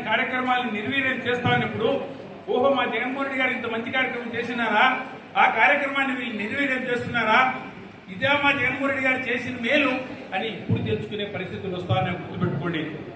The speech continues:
మెడికల్ కాలేజీలు స్వాతంత్రం వచ్చి ఎన్నేళ్ళు అవుతుంది?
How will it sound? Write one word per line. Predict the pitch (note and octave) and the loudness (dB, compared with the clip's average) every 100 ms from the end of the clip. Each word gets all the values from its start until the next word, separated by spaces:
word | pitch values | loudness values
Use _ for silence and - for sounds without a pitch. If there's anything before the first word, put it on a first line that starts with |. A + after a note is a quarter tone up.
| - - - | -14 -16 -12
మెడికల్ | D#3+ - B3 B3 | -6 -4 0 0
కాలేజీలు | A#3+ A#3+ A#3 A3+ G#3 - - - - - | 2 4 4 4 4 2 -2 -8 -12 -6
స్వాతంత్రం | - F#3+ B3+ B3+ B3+ B3 | 0 2 2 2 2 2
వచ్చి | - | 0
ఎన్నేళ్ళు | A#3 A#3+ B3+ | 0 2 2
అవుతుంది? | B3+ B3+ B3+ B3 | 2 4 4 4